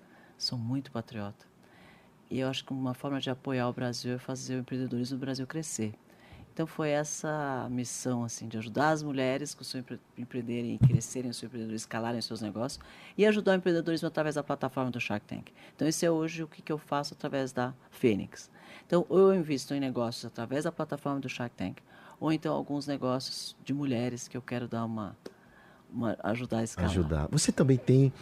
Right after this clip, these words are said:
Speaker 2: é, um negócio no parque, Cris no Parque, que é onde você leva todo mundo pra
Speaker 1: <laughs> Shark
Speaker 2: passe-,
Speaker 1: no Parque.
Speaker 2: Shark no Parque, é. Você leva todo mundo pra passear no parque, e aí é meditação, é exercício, o que que é esse? É,
Speaker 1: Então,
Speaker 2: qual é
Speaker 1: eu
Speaker 2: o,
Speaker 1: faço
Speaker 2: qual,
Speaker 1: um
Speaker 2: qual é o, o, o, o, o
Speaker 1: É uma história,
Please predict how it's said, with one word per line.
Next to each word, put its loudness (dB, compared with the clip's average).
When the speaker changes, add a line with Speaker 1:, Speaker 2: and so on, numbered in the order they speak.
Speaker 2:
é, 2
um 2
negócio 6
no 8
parque, 0
Cris 6
no 8
Parque, 2
que 4
é 10
onde 6
você 8
leva 8
todo 6
mundo 10
pra 6
Speaker 1:
<laughs> 4
Shark 6
Speaker 2:
passe-, 4
Speaker 1:
no 8
Parque. 6
Speaker 2:
Shark 6
no 8
Parque, 4
é. 6
Você 6
leva 8
todo 8
mundo 10
pra 4
passear 6
no 8
parque, 4
e 8
aí 10
é 8
meditação, 8
é 6
exercício, 8
o 6
que 6
que 6
é 8
esse? 4
É, 0
Speaker 1:
Então, 2
Speaker 2:
qual 8
é 10
Speaker 1:
eu 10
Speaker 2:
o, 8
Speaker 1:
faço 6
Speaker 2:
qual, 8
Speaker 1:
um 4
Speaker 2:
qual 8
é 10
o, 10
o, 8
o, -4
o, -2
o -2
Speaker 1:
É 4
uma 4
história, 6